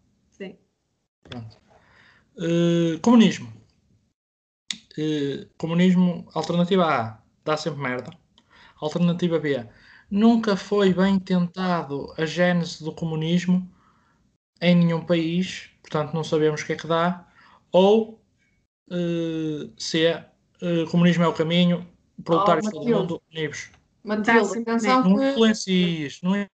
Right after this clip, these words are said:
Speaker 2: influencies, tá, mas é calada.
Speaker 3: Oh, João, mas só uma resposta
Speaker 2: Ela
Speaker 3: certa.
Speaker 2: tem, ela tem que descobrir, se ela estiver errada, ela vai ter que descobrir por ela.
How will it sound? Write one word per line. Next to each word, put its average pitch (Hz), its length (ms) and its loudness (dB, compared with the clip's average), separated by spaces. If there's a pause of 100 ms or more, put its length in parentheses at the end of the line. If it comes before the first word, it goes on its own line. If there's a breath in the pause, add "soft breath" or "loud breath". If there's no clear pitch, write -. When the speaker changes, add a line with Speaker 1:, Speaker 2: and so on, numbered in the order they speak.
(120)
Speaker 2:
influencies, 165 540 -6
tá, 175 180 -4
mas 170 200 -2
é 156 80 -6
calada. 107 560 -10
Speaker 3:
Oh, 190 400 -2
João, 214 260 0
mas 202 140 -2
só 214 180 0
uma 214 160 0
resposta 220 320 -8
Speaker 2:
Ela 175 200 0
Speaker 3:
certa. 180 80 -4
Speaker 2:
tem, 214 200 0
ela 262 180 2
tem 294 120 -14
que 285 100 -14
descobrir, 254 380 -8
se 247 100 -10
ela 302 140 -4
estiver 196 340 -4
errada, 175 320 -2
ela 226 200 -4
vai 233 140 -6
ter 247 120 -8
que - 80 -12
descobrir 226 340 -6
por 180 140 -6
ela. 185 260 -4